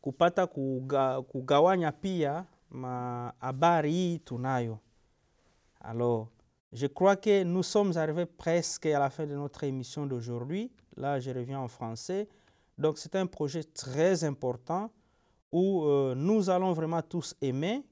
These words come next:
comme habitants de notre chère ville de Burlington. Et nous disons merci à notre maire de la ville, sans oublier aussi aux conseillers communaux qui ont vraiment, euh, accepté de pouvoir voter à l'unanimité ces projets.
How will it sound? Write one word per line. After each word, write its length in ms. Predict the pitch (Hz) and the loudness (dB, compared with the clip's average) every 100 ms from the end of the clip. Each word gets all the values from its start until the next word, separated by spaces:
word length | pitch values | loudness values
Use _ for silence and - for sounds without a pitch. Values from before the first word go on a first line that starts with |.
| _ _ | _ _
comme 200 | 165 165 | 0 0
habitants 520 | - 135 135 135 170 170 | 0 -4 -4 -4 -2 -2
de 100 | 139 | -2
notre 300 | 147 151 143 | -6 -8 -12
chère 360 | - 170 165 | -6 -4 -2
ville 260 | 131 160 147 | -4 -6 -4
de 200 | 139 131 | -4 -4
Burlington. 840 | 123 135 151 143 131 123 135 117 107 _ _ _ _ _ | -4 0 2 2 -2 -4 -4 -4 -8 _ _ _ _ _
Et 120 | - 135 | -8 -4
nous 140 | 143 | -4
disons 340 | 143 139 185 | -4 -4 -2
merci 680 | 185 160 139 - - 180 175 - | -2 -2 -4 -6 -6 -4 -4 -4
à 140 | 131 | -4
notre 300 | 143 147 143 | -4 -6 -6
maire 280 | 127 143 151 | -4 -4 -4
de 100 | 135 | -4
la 160 | 123 117 | -6 -8
ville, 300 | 131 180 202 | -8 -8 -8
sans 300 | - 156 135 | -8 -8 -8
oublier 200 | 139 147 | -10 -10
aussi 180 | 151 143 | -8 -8
aux 60 | |
conseillers 460 | 131 147 127 - 143 | -8 -10 -10 -8 -8
communaux 560 | - 135 131 143 175 - _ _ - _ _ _ _ | -6 -8 -6 -6 -8 -10 _ _ -20 _ _ _ _
qui 220 | - 156 | -8 -2
ont 180 | 160 156 | 0 0
vraiment, 520 | 139 135 135 147 151 147 | -2 -2 -2 0 -2 -2
euh, 440 | 131 123 123 120 117 117 _ _ _ _ _ _ _ _ - | -4 -2 -2 -4 -6 -10 _ _ _ _ _ _ _ _ 4
accepté 640 | 220 - - 185 - 202 | 4 4 4 4 4 2
de 100 | 175 | 2
pouvoir 580 | - 151 160 170 165 147 | 0 2 6 8 6 4
voter 580 | 131 139 139 165 170 165 | 2 0 2 2 2 2
à 180 | 135 127 | 2 2
l'unanimité 720 | 143 151 147 139 135 135 170 | 2 -2 -2 -2 -4 -4 -6
ces 220 | - 139 | -4 -6
projets. 680 | 127 - 135 127 107 120 107 | -6 -2 0 0 0 -2 -4